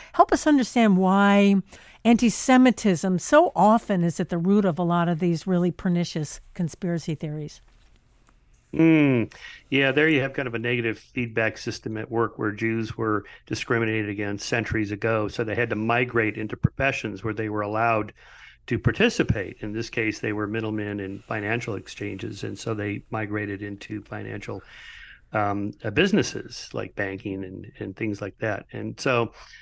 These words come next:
Speaker 2: then people look around and go, "Oh, look, they're, they're, they're, the Jews are clustering in this industry, so there, there must be some cabal behind that." Well, they, they did that because they weren't allowed to,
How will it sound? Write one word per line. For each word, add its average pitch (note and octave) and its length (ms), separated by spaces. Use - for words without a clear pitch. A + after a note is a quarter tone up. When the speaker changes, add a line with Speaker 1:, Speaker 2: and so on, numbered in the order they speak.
Speaker 2:
then D#3+ 400
people C3+ 300
look C3 140
around B2+ 260
and A#2+ 100
go, A2 140
"Oh, C#3+ 320
look, D#3 360
they're, A2 320
they're, G#2+ 200
they're, A#2+ 260
the A2+ 100
Jews B2+ 380
are B2 80
clustering C3 500
in A#2 120
this A2+ 200
industry, A2+ 480
so G2+ 140
there, G#2+ 180
there A2 140
must A2+ 240
be G#2 100
some G#2+ 300
cabal A2+ 420
behind G#2+ 400
that." G2+ 160
Well, B2+ 300
they, - 80
they A2 100
did C#3+ 320
that A2+ 240
because A2+ 260
they A#2 120
weren't C3+ 260
allowed C3+ 600
to, A#2 140